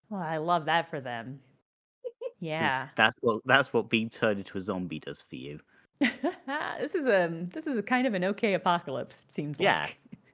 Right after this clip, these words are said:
Speaker 1: like. <laughs> Okay, that's a good faction, and then you could play, you could play as, like, one of the rats. I assume rat graffiti is the worst thing that a human could experience. I'm try-, I'm thinking back to New York, and I'm being like,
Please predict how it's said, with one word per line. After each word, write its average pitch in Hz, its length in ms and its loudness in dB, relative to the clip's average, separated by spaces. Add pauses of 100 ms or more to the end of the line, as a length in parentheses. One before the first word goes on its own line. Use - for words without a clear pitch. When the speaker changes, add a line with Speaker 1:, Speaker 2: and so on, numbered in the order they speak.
(680)
Speaker 1:
like. 349 440 -6
<laughs> - 0 - (1200)
Okay, 254 320 0 (260)
that's 214 240 2
a 359 40 -4
good 370 200 0
faction, 277 480 2
and 185 120 0
then 190 100 0
you 202 80 -2
could 185 180 -2
play, 190 380 4
you 185 160 -4
could 190 140 -2
play 196 180 2
as, 180 100 4
like, 165 280 2
one 165 100 -2
of 156 80 -2
the 156 80 -2
rats. 143 380 4
I 214 60 6
assume 302 380 2
rat 185 280 4
graffiti 156 720 -2
is 156 520 -2 (680)
the 202 100 6
worst 160 540 0 (180)
thing 165 540 -2
that 165 160 2
a - 20 2
human 160 320 -4
could 156 140 -4
experience. 156 600 -6
I'm 202 120 2
try-, 208 160 0
I'm 202 100 2
thinking 226 400 2
back 185 260 2
to 190 120 0
New 165 160 -2
York, 156 320 -2
and 156 80 -4
I'm 156 100 -6
being 151 300 -4
like, 147 420 -8